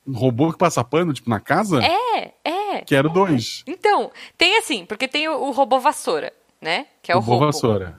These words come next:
Speaker 2: que ele é uma vassourinha
Speaker 1: Ah, tá,
Speaker 2: e um
Speaker 1: que é o,
Speaker 2: aspirador.
Speaker 1: a, a bolinha aspirador, tá.
Speaker 2: Isso. Só que agora eles criaram outro, eu não sei o nome dele, desculpa, robô pano, eu não sei o seu nome, mas ele é um robozinho que passa pano. Então, tipo, vem o roubo,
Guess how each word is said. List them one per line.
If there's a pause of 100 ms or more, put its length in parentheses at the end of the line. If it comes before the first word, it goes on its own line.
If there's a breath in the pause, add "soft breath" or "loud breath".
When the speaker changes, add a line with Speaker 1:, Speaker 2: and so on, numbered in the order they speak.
(120)
Speaker 2:
que
ele
é
uma
vassourinha
Speaker 1:
Ah,
tá,
Speaker 2:
e
um
Speaker 1:
que
é
o,
Speaker 2:
aspirador.
Speaker 1:
a,
a
bolinha
aspirador,
tá.
Speaker 2:
Isso. (280 loud breath)
Só
que
agora
eles
criaram
outro,
eu
não
sei
o
nome
dele,
desculpa,
robô (240)
pano,
eu
não
sei
o
seu
nome, (480 loud breath)
mas
ele
é
um
robozinho
que
passa
pano.
Então,
tipo,
vem
o
roubo,